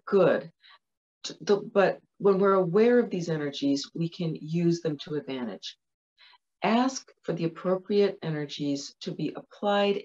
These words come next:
as needed for highest good. Okay, and so I'm gonna interject here, typically spiritually, when things appear on the left-hand side, that represents feminine energies.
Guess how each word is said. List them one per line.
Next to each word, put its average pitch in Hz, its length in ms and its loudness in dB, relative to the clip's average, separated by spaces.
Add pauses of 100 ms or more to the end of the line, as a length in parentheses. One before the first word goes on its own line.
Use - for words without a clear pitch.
as 269 400 -2
needed 226 440 4 (120)
for 175 220 -2
highest 143 560 -8
good. - 220 -8 (500)
Okay, 359 220 -6 (440)
and 220 400 4
so - 220 4
I'm 214 100 0
gonna 233 200 4
interject 214 580 2
here, 196 420 2 (240)
typically 220 380 0
spiritually, 220 1080 2
when 196 400 0
things 196 240 2
appear 175 340 -2
on 165 140 -4
the 165 80 -2
left-hand 202 520 -2
side, 185 380 0
that 165 220 0
represents 165 600 -4
feminine 202 440 2
energies. 180 500 -2